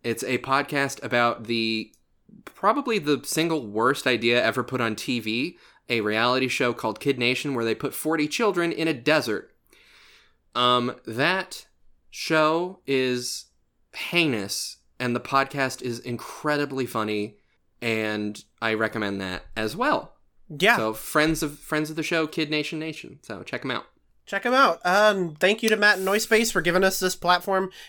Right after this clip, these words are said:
Speaker 2: and the ability to fucking interview the goddamn Pablo Honeybaby.
Speaker 1: The Pablo Honeybaby.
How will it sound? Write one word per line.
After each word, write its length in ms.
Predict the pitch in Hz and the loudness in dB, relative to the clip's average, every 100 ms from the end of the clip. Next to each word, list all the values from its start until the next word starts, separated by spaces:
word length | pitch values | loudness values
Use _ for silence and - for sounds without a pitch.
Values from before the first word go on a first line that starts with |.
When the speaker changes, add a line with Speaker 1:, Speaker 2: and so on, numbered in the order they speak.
| - | -10
Speaker 2:
and 120 | 160 | -4
the 60 | 151 | -2
ability 400 | 160 165 170 175 | 0 0 0 -2
to 340 | - 175 160 | -2 -2 0
fucking 320 | 151 170 175 | 2 2 0
interview 580 | 143 160 196 190 185 196 | 0 4 6 6 4 2
the 140 | 170 147 | 2 2
goddamn 640 | - 165 175 156 170 165 | 4 6 6 4 0 0
Pablo 340 | 170 160 160 156 | 2 2 4 2
Honeybaby. 640 | 156 175 185 190 220 143 | 2 4 4 4 0 2
Speaker 1:
The 240 | 240 262 | 4 4
Pablo 340 | 269 226 220 208 | 4 4 4 4
Honeybaby. 560 | 208 190 120 101 98 | 2 4 2 2 -4